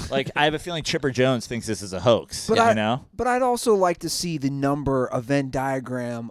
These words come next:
Speaker 3: of, like you're saying, athletes like a Rudy Gobert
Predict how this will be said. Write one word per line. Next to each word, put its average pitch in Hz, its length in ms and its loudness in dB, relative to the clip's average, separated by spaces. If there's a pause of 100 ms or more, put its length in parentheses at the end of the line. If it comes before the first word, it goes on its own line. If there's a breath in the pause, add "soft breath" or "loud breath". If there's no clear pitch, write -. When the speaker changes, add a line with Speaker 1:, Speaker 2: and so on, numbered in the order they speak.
Speaker 3:
of, 117 460 -6
like 117 220 -8
you're 143 140 0
saying, 95 440 -10 (840)
athletes 147 460 0
like 139 140 -4
a 135 60 -2
Rudy 151 340 2
Gobert 135 880 0